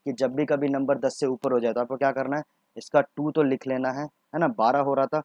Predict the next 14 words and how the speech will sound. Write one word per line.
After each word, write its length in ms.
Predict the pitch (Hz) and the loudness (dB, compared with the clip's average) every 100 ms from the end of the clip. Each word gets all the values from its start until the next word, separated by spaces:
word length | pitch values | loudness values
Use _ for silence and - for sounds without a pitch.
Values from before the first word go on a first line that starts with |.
| - _ _ - | -6 _ _ 2
टू 100 | 180 | 4
लिख 200 | 151 - | 4 0
लेना 240 | 127 127 | -2 -2
है, 140 | 127 147 _ _ | -4 -8 _ _
जो 160 | 117 - - | -8 -6 2
एक 220 | 156 151 | 2 2
बचा 240 | 135 156 | -2 0
उसको 220 | 143 - 143 | -2 -2 -4
यहाँ 200 | 110 104 | -4 -2
पे 120 | 170 160 _ _ | -2 -2 _ _
carry 200 | 135 113 | -2 0
दे 100 | 104 | -4
देना 220 | 92 | -10
है। 60 | 98 | -14